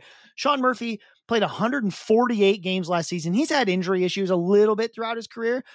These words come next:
So it's hard to, you know, projection systems are putting him at that number. And if, if he plays that many,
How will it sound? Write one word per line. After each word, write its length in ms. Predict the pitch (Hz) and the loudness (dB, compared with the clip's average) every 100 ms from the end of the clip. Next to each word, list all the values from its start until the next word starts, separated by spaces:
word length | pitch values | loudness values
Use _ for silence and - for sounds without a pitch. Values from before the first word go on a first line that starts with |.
| _ | _
So 180 | - 233 | 2 2
it's 120 | - | 2
hard 280 | - - 254 | -6 -6 -4
to, 140 | 254 - _ | -6 -8 _
you 80 | - | 0
know, 80 | 208 - | 0 -2
projection 400 | - 196 294 302 | -4 -2 -2 -2
systems 400 | 240 226 - 180 | -4 -4 -2 -2
are 60 | 165 | -4
putting 360 | - 202 220 196 | -2 0 2 0
him 140 | 165 | -2
at 100 | 165 | -2
that 220 | 165 156 | -2 -2
number. 240 | 147 160 135 | -4 -4 -4
And 80 | 135 | -8
if, 140 | - _ | -12 _
if 120 | 180 | -6
he 120 | 202 311 | 0 0
plays 540 | - 294 302 294 185 | 0 2 4 2 -6
that 280 | 202 214 220 | -4 -4 -6
many, 260 | 175 185 151 | -6 -6 -8